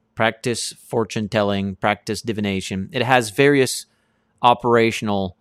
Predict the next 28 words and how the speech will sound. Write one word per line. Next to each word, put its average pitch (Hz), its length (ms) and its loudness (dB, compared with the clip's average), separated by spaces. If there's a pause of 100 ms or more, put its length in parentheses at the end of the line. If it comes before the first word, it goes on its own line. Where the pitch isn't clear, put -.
(540)
uh, 92 1000 2
interpretations, 104 800 -2
if 85 160 -8
you 82 100 -6
will, 82 140 -4
but 85 160 -6
within 104 260 -4
the 104 80 -4
context, 98 640 -2
of - 160 -20
course, 76 440 -10 (800)
Joseph, 101 600 -2 (800)
uh, 82 760 -2
and, 90 460 -4
uh, 85 460 -2
being 95 200 -4
successful 104 580 -4
for - 140 -8
God 92 500 0 (180)
and 98 220 -4
being 98 240 -4
one 98 220 -2
whom 98 260 -6
God, 95 280 2
of 85 120 -10
course, 90 320 -6
is 82 160 -10
delivering 90 560 -6